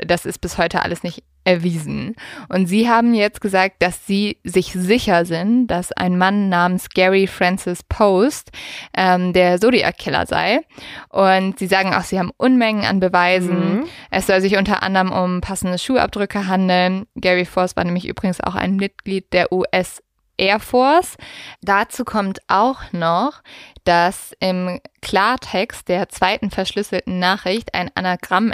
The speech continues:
Speaker 1: enthalten sein soll, das auf B-, Post hindeutet. Also ein Anagramm entsteht dann, wenn man die Reihenfolge von Buchstaben in einem Wort oder in einem Satzteil ändert. Und da haben halt auch die Casebreakers gesagt, dass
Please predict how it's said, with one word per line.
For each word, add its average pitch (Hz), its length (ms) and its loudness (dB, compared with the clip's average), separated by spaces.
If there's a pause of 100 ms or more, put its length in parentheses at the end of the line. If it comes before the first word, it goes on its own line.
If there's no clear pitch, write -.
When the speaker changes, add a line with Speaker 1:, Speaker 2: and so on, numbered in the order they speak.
Speaker 1:
enthalten 170 480 -6
sein 165 260 -6
soll, 175 320 0 (380)
das 196 560 -2
auf 180 560 2 (220)
B-, 190 180 -10 (220)
Post 190 460 0 (120)
hindeutet. 196 920 -2 (320)
Also 180 200 0
ein - 220 -2
Anagramm 185 440 -4
entsteht - 420 -8
dann, 180 260 -2
wenn 175 140 -4
man 175 140 -6
die 180 100 -6
Reihenfolge 175 580 -6
von 175 240 -8
Buchstaben 170 520 -6
in 170 140 -6
einem 170 340 -6
Wort 180 260 0
oder 170 320 -4
in 170 100 -4
einem 175 220 -4
Satzteil - 640 -8
ändert. 170 580 -4 (380)
Und 175 340 2
da 175 120 2
haben 175 180 -2
halt 175 160 -4
auch - 140 -4
die 175 100 -12
Casebreakers 180 640 -6
gesagt, 165 240 -10 (180)
dass - 240 -2